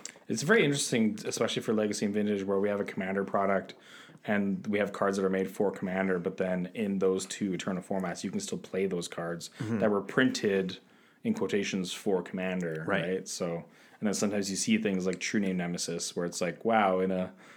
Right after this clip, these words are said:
Speaker 1: one v one format, this is a kind of a broken card. <laughs>
Speaker 2: Yeah, and, like, how much are they, um, how much are the designers th-, considering that?
Speaker 1: Exactly, and I think, like,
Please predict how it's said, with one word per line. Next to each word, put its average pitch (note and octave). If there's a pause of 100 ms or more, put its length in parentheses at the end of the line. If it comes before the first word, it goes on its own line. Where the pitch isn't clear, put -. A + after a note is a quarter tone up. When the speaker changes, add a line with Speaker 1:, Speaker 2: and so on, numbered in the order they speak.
(160)
Speaker 1:
one G#2+
v G2
one F#2+
format, G#2
this G2+
is F#2
a -
kind F#2+
of F2
a -
broken E2+
card. B2+ (280)
<laughs> F3 (400)
Speaker 2:
Yeah, F3+
and, D#3+
like, D#3+
how D3+
much D3+
are D3
they, B2
um, G#2+
how -
much D3+
are C3
the A#2+
designers A#2 (220)
th-, -
considering B2
that? G3+ (220)
Speaker 1:
Exactly, E3+
and A#2+
I C3
think, F3
like, B2